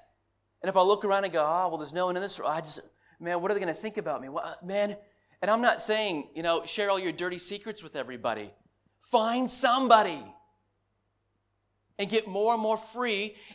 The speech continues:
And on that journey of getting more and more free, you just stop caring so much, and then you can choose anybody.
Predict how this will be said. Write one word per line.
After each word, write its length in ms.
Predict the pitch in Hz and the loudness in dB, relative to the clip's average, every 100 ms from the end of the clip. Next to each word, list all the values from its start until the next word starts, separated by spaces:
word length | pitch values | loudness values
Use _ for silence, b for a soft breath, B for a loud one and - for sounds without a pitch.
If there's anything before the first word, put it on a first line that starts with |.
| - | -2
And 100 | 202 | 0
on 80 | |
that 180 | 202 175 | 0 -2
journey 300 | 185 220 220 | 0 2 2
of 100 | 202 | 0
getting 220 | 208 202 | 0 0
more 200 | 190 202 | 0 2
and 100 | 214 | 2
more 140 | 196 185 | 4 0
free, 600 | 185 233 226 202 240 b b b | 0 -4 -4 -4 -10 b b b
you 100 | - | -4
just 200 | 226 247 | 0 0
stop 340 | - 233 214 - | 0 -2 -2 -2
caring 280 | 214 233 233 | 2 2 2
so 180 | 214 | 0
much, 320 | 190 214 220 - B B | 4 2 2 -6 B B
and 180 | 208 190 | 4 6
then 140 | 226 | 2
you 80 | 226 | 2
can 160 | 226 208 | 0 -2
choose 360 | - 226 208 - | 0 -2 -4 0
anybody. 580 | 226 277 202 180 143 | 4 6 6 4 4